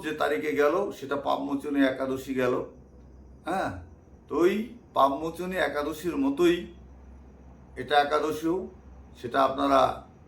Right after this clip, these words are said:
অবশ্যই একাদশী সম্বন্ধে আপনাদেরকে বলতে হবে না, আপনারা আশা করি জানেন বা করতেছেন বা করবেন, বা আরও লোকজনকে শেয়ার করবেন,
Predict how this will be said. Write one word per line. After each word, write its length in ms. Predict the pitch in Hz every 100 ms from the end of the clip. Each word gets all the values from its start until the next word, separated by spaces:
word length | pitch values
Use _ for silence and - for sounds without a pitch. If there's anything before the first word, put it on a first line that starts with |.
| -
অবশ্যই 380 | - 131 143 147
একাদশী 360 | 135 135 131 139
সম্বন্ধে 720 | - 120 131 131 127 117 113 - - - - - - - - -
আপনাদেরকে 840 | 107 127 117 120 127 123 - - - - - - - - 101
বলতে 300 | 120 120 123
হবে 260 | 117 123
না, 120 | 139 143
আপনারা 500 | - - 120 120 113
আশা 200 | 113 110
করি 220 | 117 110
জানেন 400 | 120 120 120 131 - - - - -
বা 160 | 101 107
করতেছেন 760 | 127 135 - 147 139 139 139 - - -
বা 100 | 113
করবেন, 600 | - 151 151 151 151 151 - - - - -
বা 180 | 113 127
আরও 580 | 127 131 147 - - - - -
লোকজনকে 600 | 113 127 123 139 139 139
শেয়ার 320 | 113 127 131 135
করবেন, 500 | 143 143 139 139